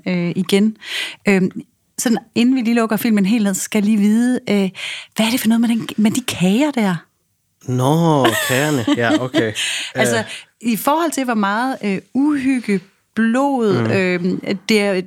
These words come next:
Speaker 1: diabolske
Speaker 2: <laughs>
Speaker 1: voice-overs der er, så
Speaker 2: Ja.
Speaker 1: er der også utrolig meget snak om kage.
Speaker 2: Ja, altså kage, det var jo, det var jo for, det er jo igen for,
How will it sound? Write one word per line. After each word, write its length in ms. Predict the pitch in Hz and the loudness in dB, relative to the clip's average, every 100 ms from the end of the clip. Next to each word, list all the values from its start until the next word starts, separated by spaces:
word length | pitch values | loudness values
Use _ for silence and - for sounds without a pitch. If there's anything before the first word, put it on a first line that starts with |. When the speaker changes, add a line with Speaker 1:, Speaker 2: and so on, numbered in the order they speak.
| - | -2
Speaker 1:
diabolske 1000 | 220 208 269 277 220 - - 214 156 156 - | -2 0 -2 0 -2 -4 -2 2 2 2 -2
Speaker 2:
<laughs> 320 | - 196 175 | -4 -4 -2
Speaker 1:
voice-overs 680 | 196 190 180 226 254 294 208 | -2 -2 -2 -2 0 -2 -2
der 100 | - | -4
er, 220 | 202 208 247 | -2 -2 -6
så 60 | - | -6
Speaker 2:
Ja. 40 | 214 | -4
Speaker 1:
er 40 | |
der 100 | 226 | -2
også 140 | 269 233 | -4 -8
utrolig 300 | - 302 214 | -2 0 0
meget 160 | 180 | -2
snak 180 | 190 185 | -2 -2
om 100 | 202 | -2
kage. 300 | - 170 214 | -2 -2 0
Speaker 2:
Ja, 240 | 113 98 92 - | 0 0 -4 -6
altså 240 | 120 123 - - - | -4 -2 -4 -4 0
kage, 440 | 139 151 156 151 | 2 4 2 0
det 140 | 147 135 | 0 2
var 120 | 139 | 2
jo, 180 | 127 123 | 0 -2
det 160 | 131 | -2
var 120 | 127 123 | 0 0
jo 140 | 117 | -2
for, 280 | - 120 110 | -2 -2 0
det 80 | 127 | 0
er 20 | |
jo 60 | 127 | 0
igen 340 | 123 123 120 | 0 0 -2
for, 340 | 120 117 107 | -2 -4 -4